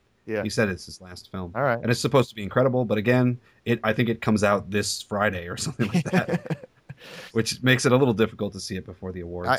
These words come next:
Speaker 2: but
Speaker 1: I have not seen one of these films, to be honest with you.
Speaker 2: I've seen Frozen, The Croods, and Despicable Me Two.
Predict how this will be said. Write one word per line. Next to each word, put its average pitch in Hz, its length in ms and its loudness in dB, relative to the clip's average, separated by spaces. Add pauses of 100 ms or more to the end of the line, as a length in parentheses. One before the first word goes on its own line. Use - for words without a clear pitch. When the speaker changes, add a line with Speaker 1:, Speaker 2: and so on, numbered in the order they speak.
Speaker 2:
but 95 100 -6
Speaker 1:
I 123 160 2
have 143 200 0
not 127 200 2
seen 110 580 -8
one 95 360 -6
of 95 80 -8
these 85 240 -10
films, 69 460 -8
to - 80 -14
be 64 140 -10
honest 57 240 -10
with - 140 -12
you. - 280 -8 (440)
Speaker 2:
I've 117 300 4
seen 131 380 2
Frozen, 147 640 4
The 113 80 2
Croods, 127 600 2
and 117 240 4
Despicable 104 460 0
Me 95 160 2
Two. 135 440 2